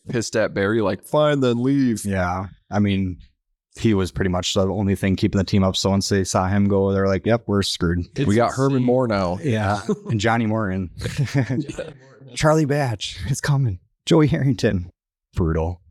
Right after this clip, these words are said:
Speaker 1: Yeah, Joey Harrington was supposed to be their savior for a while, and then he just never panned out.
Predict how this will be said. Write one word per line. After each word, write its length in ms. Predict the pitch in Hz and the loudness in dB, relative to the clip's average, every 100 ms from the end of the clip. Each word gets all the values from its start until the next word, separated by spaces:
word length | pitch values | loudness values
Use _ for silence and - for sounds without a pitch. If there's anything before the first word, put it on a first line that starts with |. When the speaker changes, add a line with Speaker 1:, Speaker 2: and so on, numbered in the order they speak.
| _ _ _ _ _ _ | _ _ _ _ _ _
Speaker 1:
Yeah, 140 | 113 101 | 0 2
Joey 320 | 104 117 117 | 2 2 2
Harrington 440 | 101 127 113 104 | 0 0 -2 0
was 120 | 104 - | -2 0
supposed 180 | 113 - | -2 0
to 60 | |
be 80 | 113 | 0
their 120 | 104 | 0
savior 420 | - 110 110 104 | 0 -2 0 -2
for 380 | 90 98 104 104 - - - _ _ _ _ _ _ _ - | 0 -2 -2 -6 -12 -20 -20 _ _ _ _ _ _ _ -4
a 60 | 101 | 0
while, 300 | 90 87 87 | 2 2 0
and 100 | 85 | -2
then 140 | 87 | -2
he 80 | 104 | -2
just 180 | 82 80 | -2 -2
never 160 | 78 | -4
panned 300 | - 80 90 | -2 -2 -2
out. 240 | 87 90 | -2 -2